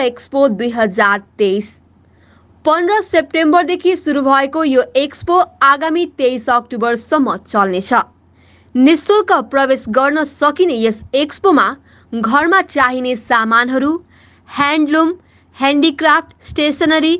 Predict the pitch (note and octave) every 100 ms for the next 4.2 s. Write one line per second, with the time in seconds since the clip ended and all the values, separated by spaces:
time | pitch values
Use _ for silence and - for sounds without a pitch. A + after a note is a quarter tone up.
0 | - _ _ _ C4+ C4 C#4+ C#4+ D#4 D4+
1 | E4+ _ _ - G#3+ C#4+ D4+ D#4+ E4 F4
2 | F4+ _ _ A#3 B3 D#4+ D4+ E4+ F4 A#3+
3 | G#3 C4+ - C#4+ C#4 D4+ - C#4+ C#4 D#4+
4 | C#4+ D4+